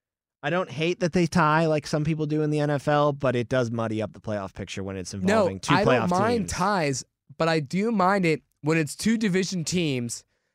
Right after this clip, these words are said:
Speaker 2: playing each other in week thirteen with the playoff spot on the line, and I just wanna know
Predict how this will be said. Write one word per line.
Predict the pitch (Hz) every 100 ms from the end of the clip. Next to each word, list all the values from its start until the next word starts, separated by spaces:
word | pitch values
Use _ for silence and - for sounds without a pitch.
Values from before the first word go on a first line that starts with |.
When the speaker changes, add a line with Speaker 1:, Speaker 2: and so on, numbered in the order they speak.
| _
Speaker 2:
playing | 175 185 202
each | 180
other | 175 165
in | 156
week | 185 170
thirteen | 175 156 180 165
with | 139
the | 139
playoff | - 151 147
spot | - 143 127
on | 135
the | 127
line, | 131 131 127
and | 135
I | 139
just | 160 -
wanna | 160 147
know | 143 139 131